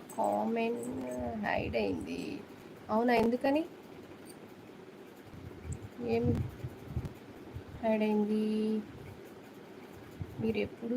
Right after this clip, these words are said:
పొట్టిగా కనిపిస్తారు. అవునే, పొట్టినే కదండి. అయితే నేను హైట్ ఉన్నానని చెప్పానండి, పొట్టే నేను. ఎంతసేపు లైవ్లో ఉంటారు? నేను ఆడ ఎవరన్నా వ్యూ ఉంటే ఉంచుతానక్క, లేకపోతే తీసేస్తా అసలు ఉంచను నేను.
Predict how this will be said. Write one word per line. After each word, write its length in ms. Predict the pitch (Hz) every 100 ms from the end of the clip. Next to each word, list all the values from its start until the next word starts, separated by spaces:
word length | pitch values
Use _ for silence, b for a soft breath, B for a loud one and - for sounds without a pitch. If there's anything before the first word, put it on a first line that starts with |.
| 254
పొట్టిగా 460 | 214 190 208 214
కనిపిస్తారు. 680 | 220 208 196 196 - 214 208 - - - - - - - - - - 285 277 247 226 - - - B B - -
అవునే, 260 | 240 247 233
పొట్టినే 420 | 226 220 240 254
కదండి. 340 | 233 190 175 165
అయితే 200 | 165 170
నేను 220 | 175 185 196
హైట్ 220 | 190 190
ఉన్నానని 340 | 214 208 202 190
చెప్పానండి, 600 | - 202 202 190 196 202 185 - - -
పొట్టే 360 | 190 175 202 202
నేను. 240 | 185 - - - - -
ఎంతసేపు 580 | 202 202 226 233 220 214
లైవ్లో 380 | 208 185 185 190
ఉంటారు? 500 | 185 185 180 180 185 254 214 220 214 214 - - - - - -
నేను 220 | 196 196 185
ఆడ 160 | 175 175 175 - - - -
ఎవరన్నా 360 | 190 196 214 202
వ్యూ 240 | 190 196
ఉంటే 260 | 202 196 220
ఉంచుతానక్క, 680 | 226 202 190 190 190 180 -
లేకపోతే 360 | 175 - 190 196
తీసేస్తా 500 | 196 190 190 185 -
అసలు 200 | 190 190
ఉంచను 280 | 180 - 185
నేను. 200 | 202 -